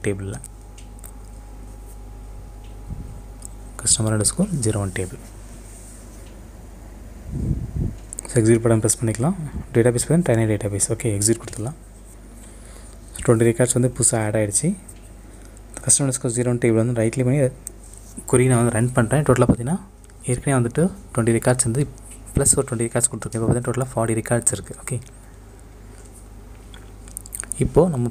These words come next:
ப்ராஜெக்ட் வந்து மறுபடியும் ரன் பண்ணுவோம். ரன் பண்ணி பார்த்தீங்க அப்படின்னா டோட்டலா பார்த்தா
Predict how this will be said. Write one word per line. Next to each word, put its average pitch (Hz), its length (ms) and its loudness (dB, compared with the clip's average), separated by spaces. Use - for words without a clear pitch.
ப்ராஜெக்ட் 123 320 4
வந்து 131 160 2
மறுபடியும் 107 280 4
ரன் 98 200 -4
பண்ணுவோம். 110 260 -2
ரன் 123 160 6
பண்ணி 131 220 8
பார்த்தீங்க 113 260 6
அப்படின்னா 104 240 0
டோட்டலா 123 220 8
பார்த்தா 123 160 4